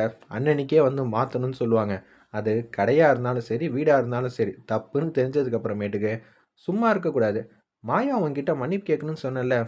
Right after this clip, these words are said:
இப்படி என்னமோ கௌரவத்தோட இருக்கேன்னு சொன்னியே, பெரிய வந்து ஜவுளி கடையோட தொழில் அதிபரோட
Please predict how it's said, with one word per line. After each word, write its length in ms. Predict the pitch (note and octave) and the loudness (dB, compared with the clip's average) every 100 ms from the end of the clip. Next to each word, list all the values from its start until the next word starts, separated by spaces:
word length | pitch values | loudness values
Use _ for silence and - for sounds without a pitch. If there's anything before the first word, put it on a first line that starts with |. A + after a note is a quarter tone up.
| - | -4
இப்படி 400 | A#2+ C3 C3 C3 | -8 -2 0 0
என்னமோ 440 | A#2 B2 G3 F3 A#2 | 0 0 -2 -2 0
கௌரவத்தோட 640 | A2+ F#3+ A#3+ A3 G3+ G3 | 4 4 6 4 2 2
இருக்கேன்னு 420 | F#3+ E3 E3 E3+ E3+ | 2 0 -2 -4 -2
சொன்னியே, 480 | C#3+ C3 A2 G#2 - | -2 0 -2 -4 -6
பெரிய 500 | A#2+ A#2+ C#3+ E3+ F#3 | -6 -4 -2 2 2
வந்து 320 | A#2+ A2 B2+ | 0 0 -2
ஜவுளி 360 | B2 A2+ D3+ E3 | 0 -2 0 -2
கடையோட 460 | B2+ A2+ A#2 G#2 A#2 B2+ - _ _ _ - | -2 -2 0 0 0 -2 -12 _ _ _ -2
தொழில் 240 | D3+ G#3+ | 4 6
அதிபரோட 540 | E3 B2+ C3+ A#2+ A2 | 4 4 2 4 4